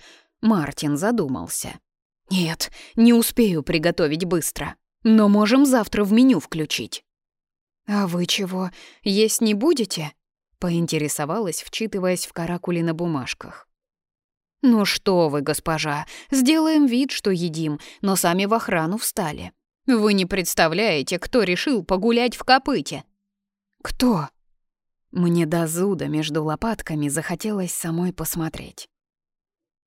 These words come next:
«Морские волки», ответил тот и посмотрел на деятельного Мартина. Фамильяр-повар без лишних слов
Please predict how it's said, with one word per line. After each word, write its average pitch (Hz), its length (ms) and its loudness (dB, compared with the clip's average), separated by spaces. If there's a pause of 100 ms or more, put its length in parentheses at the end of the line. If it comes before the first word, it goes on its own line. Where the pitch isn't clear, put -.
(180)
«Морские 185 840 4
волки», 170 720 0 (720)
ответил 220 600 0
тот 262 260 -2
и 208 80 0
посмотрел 190 600 -2
на 190 160 0
деятельного 170 720 0
Мартина. - 640 -6 (420)
Фамильяр-повар 151 1040 0
без 160 220 -4
лишних 170 460 -4
слов 247 380 -4